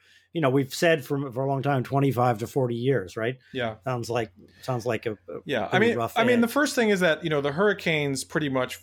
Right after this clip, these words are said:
Speaker 2: track with the sea surface temperature. So you don't only have to look at the hurricanes, you can look at the sea surface temperature, and that gives you a little more data, you know, going back a little further. It's still, you know, you go back hundreds of years and it still gets pretty murky, but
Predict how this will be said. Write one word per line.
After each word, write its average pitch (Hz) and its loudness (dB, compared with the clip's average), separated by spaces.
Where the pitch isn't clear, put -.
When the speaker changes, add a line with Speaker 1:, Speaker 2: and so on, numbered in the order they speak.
Speaker 2:
track 135 0
with 131 -4
the 131 -8
sea 135 -2
surface 123 -4
temperature. 131 -2
So 120 -2
you 151 0
don't 151 4
only 143 2
have 131 0
to 127 -8
look 123 -6
at 120 -8
the 143 -4
hurricanes, 151 2
you 127 -8
can 131 -2
look 127 -4
at - -20
the - -18
sea 131 -6
surface 117 -2
temperature, 127 0
and 127 0
that 135 0
gives 127 -2
you 127 0
a 123 -2
little 156 2
more 139 4
data, 123 0
you 143 -8
know, 123 -2
going 131 2
back 127 2
a 135 -2
little 127 -2
further. 123 -4
It's 135 -2
still, 123 2
you 135 -4
know, 113 -2
you 131 -8
go 139 2
back 127 4
hundreds 127 -2
of 123 -8
years 139 4
and 123 0
it 120 -4
still 120 0
gets 120 -4
pretty 123 -6
murky, 123 -2
but 120 0